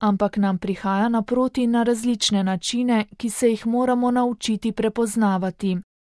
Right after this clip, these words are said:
Tudi mi z našo vero, našim upanjem in našo ljubeznijo smo vsak dan poklicani prepoznavati to prisotnost in o njej pričevati v svetu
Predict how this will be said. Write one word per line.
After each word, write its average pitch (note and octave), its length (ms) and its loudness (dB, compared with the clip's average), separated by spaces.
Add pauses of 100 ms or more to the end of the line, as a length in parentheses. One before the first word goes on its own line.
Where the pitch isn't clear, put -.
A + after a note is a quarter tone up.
(180)
Tudi G#3+ 260 2
mi A#3 400 2
z G3 160 -4
našo G3+ 420 2
vero, A#3+ 520 2
našim G3+ 640 0
upanjem A#3+ 640 0
in A3+ 220 0
našo F#3+ 380 0
ljubeznijo A3 840 0 (280)
smo G#3+ 280 2
vsak B3+ 380 0
dan G3 280 2
poklicani G#3+ 720 0
prepoznavati G3+ 1000 0
to G3 220 -2
prisotnost G3 1000 -2
in G#3+ 180 0
o G#3 80 4
njej A3+ 260 2
pričevati A3+ 760 0
v A3 80 -2
svetu G3+ 680 -2